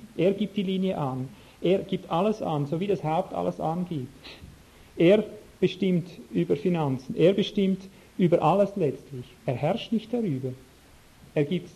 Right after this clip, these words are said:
die Linie an und sie dient ihm als dem Herrn direkt. Sie bestimmt nicht, wie erzogen wird. Männer, ihr habt es zu entscheiden. Vor Gott sage ich euch das. Ihr werdet zur Verantwortung gezogen.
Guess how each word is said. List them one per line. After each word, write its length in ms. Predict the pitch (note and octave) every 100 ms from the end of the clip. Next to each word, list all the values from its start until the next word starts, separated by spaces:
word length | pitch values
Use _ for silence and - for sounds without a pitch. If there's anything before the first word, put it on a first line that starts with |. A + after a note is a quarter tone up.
| -
die 80 | E3
Linie 340 | E3 G3+ G#3
an 180 | D#3+ F3+
und 120 | F3
sie 200 | F3+ F#3
dient 300 | F3+ E3+ E3
ihm 300 | E3+ F3+ G#3+
als 240 | - D#3+ -
dem 140 | D#3+
Herrn 340 | C3 D3 F3 D3
direkt. 560 | C#3+ C#3+ C#3+ - - - - - - - - - - - -
Sie 120 | F#3+
bestimmt 380 | G#3 F#3+ F3+ D#3+
nicht, 220 | E3+ F3
wie 80 | F#3
erzogen 500 | F3 - D#3+ E3 F3+
wird. 160 | D#3 C#3+
Männer, 400 | C#3 D#3+ G#3 -
ihr 180 | E3 D#3+
habt 180 | - F#3
es 100 | -
zu 100 | F3+
entscheiden. 600 | F3+ - F3 C#3+ C3+ C3+
Vor 180 | D#3+ F#3+
Gott 200 | E3 E3+
sage 260 | - D#3+ E3
ich 80 | D#3
euch 180 | E3 -
das. 180 | E3+ C3 -
Ihr 260 | - F#3 A3
werdet 220 | F#3+ F3
zur 120 | - D#3+
Verantwortung 580 | D#3 D#3 F3+ F#3 F#3
gezogen. 520 | F3+ F3+ D#3+ D#3+ D#3+